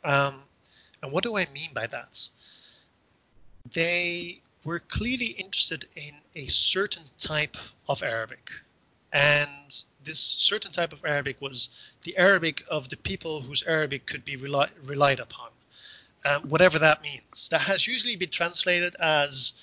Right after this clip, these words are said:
um, the Bedouins, um, whether that's what they're talking about, I don't know, and I don't know if Bedouins really spoke like this.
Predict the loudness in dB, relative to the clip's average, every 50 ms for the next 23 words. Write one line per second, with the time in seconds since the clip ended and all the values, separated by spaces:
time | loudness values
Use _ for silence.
0 | -20 -20 -20 -20 _ _ _ -2 0 2 2 2 0 -4 -8 -14 _ _ _ _
1 | _ _ _ _ -10 0 2 4 4 4 2 0 -4 -8 -4 -2 0 0 2 0
2 | -2 -4 -10 _ _ _ _ _ _ _ _ _ _ -6 -2 -2 -2 -2 -4 -6
3 | -8 -10 -12 -18 -20 _ _ _ _ _ _ _ _ -20 -20 -10 -2 -2 0 2
4 | 2 4 4 6 4 4 4 4 0 0 0 0 -2 -2 -2 -2 -2 -2 -4 -4
5 | -6 -8 -12 -10 -6 -4 -2 -2 -2 -2 -4 -4 -4 -4 -4 -4 -6 -10 -14 -14
6 | -14 -16 _ -8 -8 -8 -8 -10 -14 -20 -18 -10 -8 -6 -2 -2 -2 -2 -2 -4
7 | -10 -12 -12 -12 -10 -10 -10 -10 -14 -12 -6 -4 -4 -4 -4 -6 -10 -12 -10 -10
8 | -6 -4 -4 -4 -4 -4 -8 -8 -6 -4 -4 -4 -4 -4 -6 -4 -2 -2 -2 -4
9 | -6